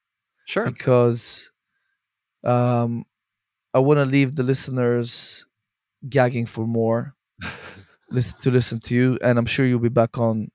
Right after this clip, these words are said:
Speaker 2: at some point soon in the future. So let's
Speaker 1: Anytime.
Speaker 2: stop it here. Uh, j-, any, any closing words of inspiration before we stop?
Speaker 1: Yeah, um, remember always that the universe provides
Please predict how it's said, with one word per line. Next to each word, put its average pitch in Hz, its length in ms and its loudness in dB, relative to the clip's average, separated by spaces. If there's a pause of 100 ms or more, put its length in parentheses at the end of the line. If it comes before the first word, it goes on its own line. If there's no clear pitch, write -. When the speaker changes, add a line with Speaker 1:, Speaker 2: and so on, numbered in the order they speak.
Speaker 2:
at - 120 -14
some 117 160 -2
point 113 280 -4
soon 113 260 -4
in 107 60 -6
the 107 60 -8
future. 117 500 -6 (380)
So - 140 -8
let's 143 120 0
Speaker 1:
Anytime. - 160 -10
Speaker 2:
stop 185 200 0
it 139 80 -2
here. 135 440 0 (460)
Uh, 139 280 4 (100)
j-, - 220 -20
any, 190 420 0
any 180 240 0
closing 156 920 0
words 143 400 0
of 139 120 -8
inspiration 131 720 0
before 117 420 -2
we 113 460 0 (340)
stop? - 360 -8 (760)
Speaker 1:
Yeah, 120 520 -2 (100)
um, 131 640 -2 (220)
remember 180 580 2
always 147 420 4
that 127 120 0
the 120 80 -4
universe 139 520 0
provides 107 520 0